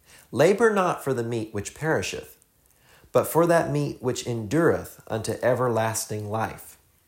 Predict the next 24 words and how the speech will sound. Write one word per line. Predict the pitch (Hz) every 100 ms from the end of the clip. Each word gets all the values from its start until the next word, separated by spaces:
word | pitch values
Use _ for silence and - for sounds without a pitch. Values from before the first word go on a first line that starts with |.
| _ -
which | 98 -
the | 113
Son | - 131
of | 123 117
Man | 117 113
shall | 110 110
give | 98 131 147
unto | 117 98 95
you. | - - - - - _ _ _ - - - _
For | - 113
him | 120 196 151 135
hath | 135 135 120 110
the |
Father | - 123 113 98 95
sealed." | - 123 95 - - _ _ _ _ _ _ _ _ _ _ _ _ _ _ _
Then | 131 147
said | - 139
they | 123 120
unto | 117 117
him, | 110 95 92 _ - _ _ _
"What | - 156 -
shall | - 220
we | 185 226 226
do | - - -